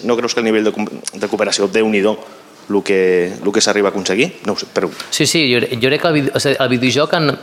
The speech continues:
Speaker 2: en tant que no pot fer una cooperació directa tan eficient com fa un joc de taula, fa una cosa molt interessant, que és, eh, ho fan diferit a través de comunitats. I això es veu molt bé amb els jocs online, inclús a World of Warcraft o, o un Guild Wars, on van, on queden tots per fer una missió.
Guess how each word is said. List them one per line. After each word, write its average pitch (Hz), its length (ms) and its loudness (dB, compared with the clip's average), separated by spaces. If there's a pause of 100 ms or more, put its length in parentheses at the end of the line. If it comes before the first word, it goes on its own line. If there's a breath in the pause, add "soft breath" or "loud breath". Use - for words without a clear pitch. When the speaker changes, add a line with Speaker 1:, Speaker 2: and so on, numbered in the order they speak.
(680)
Speaker 2:
en 131 180 2
tant 127 220 0
que 120 100 2
no 131 220 2
pot 147 340 -2
fer - 220 -2
una 135 100 0
cooperació 135 560 0
directa 123 400 2
tan 123 140 2
eficient 123 580 0
com 104 220 0
fa 113 160 0
un 127 80 0
joc 127 160 2
de 113 80 0
taula, 143 420 2
fa 127 140 0
una 131 80 0
cosa 123 180 2
molt 123 160 2
interessant, 117 540 0 (500 loud breath)
que 120 140 0 (160)
és, 127 160 2 (480 loud breath)
eh, 117 420 2
ho 131 80 0
fan 127 240 0
diferit 127 500 0
a - 60 0
través 110 240 0
de - 80 0
comunitats. 104 680 0 (100)
I 117 80 -2
això 107 220 2
es 107 100 0
veu 107 80 0
molt 101 160 2
bé 107 80 2
amb 113 220 2
els 104 80 -2
jocs 107 180 0
online, 104 240 0
inclús 98 160 -2
a 110 80 2
World 104 160 2
of 98 80 -6
Warcraft 104 480 2
o, 98 60 4 (240)
o - 100 4
un 107 80 -2
Guild 107 160 0
Wars, 107 400 0
on 107 160 -4
van, 98 240 0
on 110 80 -2
queden 120 320 -2
tots 123 320 -2
per 117 160 0
fer - 80 2
una 113 80 2
missió. 110 380 4